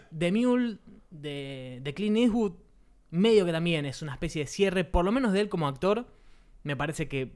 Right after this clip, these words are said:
Speaker 2: va a ser su última película. Hubo también una película hace no mucho que se llamó Lucky. No recuerdo el actor del, eh, de, el protagonista, el nombre no me sale. Pero también un actor de muchísimos años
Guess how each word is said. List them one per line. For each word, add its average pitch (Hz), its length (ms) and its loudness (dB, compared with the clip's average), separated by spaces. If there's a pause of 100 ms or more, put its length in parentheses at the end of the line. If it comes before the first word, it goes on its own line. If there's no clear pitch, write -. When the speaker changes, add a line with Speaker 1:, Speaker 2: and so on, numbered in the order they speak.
Speaker 2:
va 139 60 -2
a 135 40 -6
ser 139 120 -10
su 151 140 -6
última 143 300 -2
película. 165 600 0 (460)
Hubo 180 100 2
también 185 220 2
una 180 100 4
película 170 460 2
hace 131 760 -6
no 151 100 0
mucho 196 400 2
que 156 100 -4
se - 40 -8
llamó 151 180 -2
Lucky. 196 580 0
No 165 260 -2
recuerdo 196 320 0
el 151 80 0
actor 160 280 -2
del, 131 440 -4
eh, 101 640 -16
de, 113 80 -14
el 135 80 -8
protagonista, 151 420 -2
el 147 160 0
nombre 143 300 2
no 147 80 -2
me 143 100 -2
sale. 151 460 -2 (840)
Pero 127 140 -6
también 156 260 0
un 151 80 -2
actor 147 240 -4
de 156 100 0
muchísimos 180 760 0
años 208 420 0